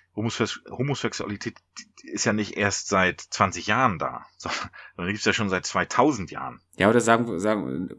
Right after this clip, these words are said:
Speaker 2: klammern wir mal alles andere mit ein, generell alles, was in diese Richtung spielt, ne?
Speaker 1: Natürlich.
Speaker 2: Auch die ganze, ganze Gender-Geschichte und so weiter und so fort.
Speaker 1: Ja,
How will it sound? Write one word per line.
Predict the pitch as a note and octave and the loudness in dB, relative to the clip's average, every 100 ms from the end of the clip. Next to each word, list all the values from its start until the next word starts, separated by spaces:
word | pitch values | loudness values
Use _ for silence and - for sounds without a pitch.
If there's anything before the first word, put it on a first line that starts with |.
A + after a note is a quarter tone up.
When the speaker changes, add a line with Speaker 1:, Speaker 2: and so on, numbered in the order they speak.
| - - - - _ _ - | -18 -20 -18 -20 _ _ -6
Speaker 2:
klammern | - A2 A#2 | 0 2 4
wir | A2 | 4
mal | G#2 | 4
alles | G#2 G#2+ | 4 2
andere | A2 A2+ | -2 -2
mit | G2+ - | -2 2
ein, | A#2+ B2 | 4 6
generell | G#2 G2+ G2 A#2 B2+ | 4 2 2 2 2
alles, | F#2+ A2+ G#2+ | 2 2 0
was | G#2 F#2 | -4 -4
in | G2+ | -4
diese | G#2 G2+ G2 | -4 -2 -4
Richtung | G#2 - G2 F#2 | -4 -4 -4 -4
spielt, | - A#2 G2+ E2+ - _ _ _ - | -6 -2 0 -2 -10 _ _ _ -10
ne? | - | -4
Speaker 1:
Natürlich. | F2+ F2+ - D3 - | -2 0 4 4 4
Speaker 2:
Auch | G2 | -2
die | - | -2
ganze, | G#2+ G#2 - - | -2 -2 -6 -6
ganze | G#2 G2 G2+ G2 | -4 -2 0 0
Gender-Geschichte | A2 A2+ A2+ G#2+ - G#2 G2+ | 2 2 2 0 -4 -6 -6
und | G2 | -8
so | F2 | -6
weiter | F#2 F#2 | -6 -6
und | F2+ | -8
so | F2+ | -12
fort. | - G2 | -8 0
Speaker 1:
Ja, | G2+ | 2